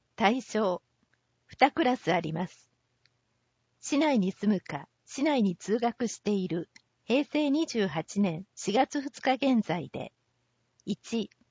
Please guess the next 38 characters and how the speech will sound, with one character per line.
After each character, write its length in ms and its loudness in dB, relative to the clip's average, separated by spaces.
小 260 0
学 300 -2
一 200 -2
年 200 0
生 200 0
か 140 -6
ら 120 -4
三 280 2
年 180 2
生、 360 -8
ジ 120 -2
ュ 40 2
ニ 160 4
ア 60 0
ク 140 -4
ラ 140 -2
ス。 260 -14
二、 260 0
小 280 2
学 280 0
四 140 4
年 200 2
生 220 -2
か 140 -6
ら 120 -4
六 260 -4
年 220 2
生、 340 -10
ス 140 -20
テ 100 2
ッ 60 0
プ 140 -8
ク 120 -2
ラ 140 2
ス 120 -6
の 180 -4
女 180 -4
児。 240 -12